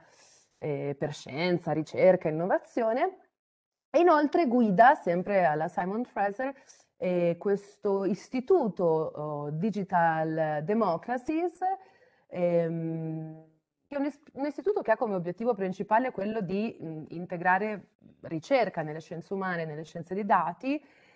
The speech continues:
eh, per affrontare, per affrontare questioni, eh, insomma, come, insomma, uguaglianza, giustizia sociale, con l'obiettivo di, mm, studiare quelle che sono le echo chambers, no? Le camere di risonanza, queste, insomma, questi fenomeni per cui nei social media, eh,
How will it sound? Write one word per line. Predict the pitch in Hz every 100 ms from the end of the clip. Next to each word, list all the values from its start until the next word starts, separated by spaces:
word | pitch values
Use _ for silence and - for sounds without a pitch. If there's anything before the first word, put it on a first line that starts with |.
| _ _ _
eh, | - 214 202 202 196 202 202 208
per | 254 311
affrontare, | 311 370 - 214 247
per | - 196 247
affrontare | 247 302 311 180
questioni, | - 190 - 190 202 226 233
eh, | - 151 151
insomma, | 160 - 143 135 120 -
come, | 143 170 196 170 143 139
insomma, | - - -
uguaglianza, | - 160 147 139 139 175 170
giustizia | 160 156 160 -
sociale, | - 175 - 131 151 160 165 165 - _ _ _ _ _ _ _
con | - 277
l'obiettivo | 294 247 359 302 320 349
di, | 214 247 262 -
mm, | 202 196
studiare | - - 240 240 392 196 175 175
quelle | - 208 226 233 226 190
che | 185
sono | - 233 208
le | 175
echo | 185 190 175 170
chambers, | - 254 180 156 170 214
no? | 262
Le | 254
camere | - 214 208 190
di | 185
risonanza, | 185 208 233 180 185 - 175 156 156
queste, | 185 165 - 175 170 170 156 151
insomma, | 156 170 147 143
questi | 185 -
fenomeni | - 196 208 214 214 220 226 220
per | 175 175
cui | 175 185
nei | 165
social | 156 175 180 175
media, | 165 180 185 -
eh, | - - - - -